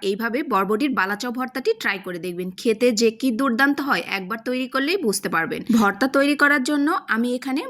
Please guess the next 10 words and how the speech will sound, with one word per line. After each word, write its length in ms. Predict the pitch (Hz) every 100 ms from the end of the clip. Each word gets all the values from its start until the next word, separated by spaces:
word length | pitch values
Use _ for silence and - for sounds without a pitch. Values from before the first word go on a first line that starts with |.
| 302
বরবটি 400 | 214 208 196 185
নিয়েছি, 240 | 170 170 175 -
আর 100 | 160 -
আমি 200 | 202 226
কিছুটা 360 | 240 - 262
বরবটি 440 | 240 262 262 285 427 -
আগে 220 | 202 202 220
থেকেই 320 | 233 254 494
কেটে 220 | 240 214 196
রেখেছিলাম। 500 | 180 180 - 170